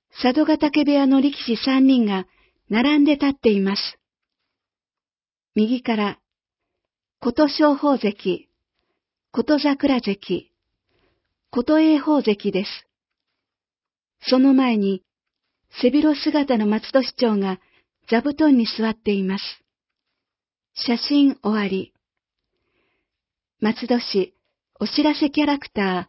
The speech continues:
松松のイラストがあります。佐渡ヶ嶽部屋の紹介は、四ページ、五ページで。問い合わせ先、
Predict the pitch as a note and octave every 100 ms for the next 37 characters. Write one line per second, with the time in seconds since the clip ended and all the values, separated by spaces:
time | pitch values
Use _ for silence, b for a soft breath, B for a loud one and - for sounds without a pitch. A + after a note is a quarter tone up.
0 | _ _ _ - B3 C#4 D4+ C#4 C#4 A3+
1 | G3+ G3 A#3+ - A#3 A3 G3 F#3+ F#3+ G3+
2 | - - _ _ _ _ _ _ _ _
3 | _ _ _ _ _ - A#3+ D4 D4+ D4
4 | C#4+ C#4+ C4+ B3+ C4 B3 A#3+ A#3 A3+ G#3+
5 | G3+ G3+ _ _ _ _ _ G3+ C4+ C4+
6 | C#4 C4+ A3 F#3+ F#3+ - _ - A3 C#4+
7 | C#4 A3 G3 F3+ F3+ _ _ _ _ _
8 | _ _ _ _ _ _ _ _ _ -
9 | B3 A#3 A3+ - G#3+ - G3+ - F#3+ -